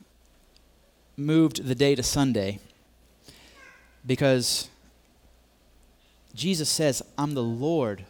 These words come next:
of the Sabbath." And they were honoring his resurrection and the mark, so to speak, of new creation.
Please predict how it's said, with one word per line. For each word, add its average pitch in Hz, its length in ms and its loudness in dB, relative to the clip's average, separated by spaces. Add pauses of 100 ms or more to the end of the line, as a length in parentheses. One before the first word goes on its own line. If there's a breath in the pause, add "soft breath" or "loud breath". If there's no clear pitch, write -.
of 110 140 -10
the 113 60 -6
Sabbath." 104 480 -4 (400)
And 120 120 -8
they 127 80 0
were 131 140 -2 (140)
honoring 151 560 0
his 110 200 -8
resurrection 120 840 0 (380 soft breath)
and 120 180 0
the 110 80 -2
mark, 120 680 0
so 127 180 -2
to 113 60 -2
speak, - 460 -4 (540)
of 120 280 -2
new 131 200 0
creation. 101 680 -4